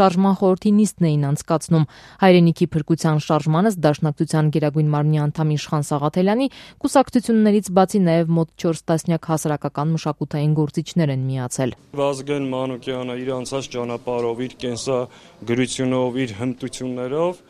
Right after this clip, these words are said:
Speaker 2: այն մարդն է, ով երկրին կբերի հանդարտություն, կայունություն, կկարողանա կազմակերպել առաջիկայում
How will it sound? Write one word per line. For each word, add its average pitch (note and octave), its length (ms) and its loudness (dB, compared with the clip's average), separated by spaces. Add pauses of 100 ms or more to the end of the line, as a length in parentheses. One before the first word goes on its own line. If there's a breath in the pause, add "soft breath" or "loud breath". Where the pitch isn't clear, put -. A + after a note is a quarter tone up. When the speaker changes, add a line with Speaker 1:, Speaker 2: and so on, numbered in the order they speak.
(560 loud breath)
Speaker 2:
այն C#3 260 -2
մարդն C#3 340 -4
է, F3 80 -4
ով B2+ 200 -4
երկրին B2+ 440 -6
կբերի B2 400 -6 (140)
հանդարտություն, B2+ 960 -6 (260)
կայունություն, B2+ 800 -4
կկարողանա B2 600 -4 (100)
կազմակերպել A#2+ 800 -8 (580 loud breath)
առաջիկայում A2+ 560 -4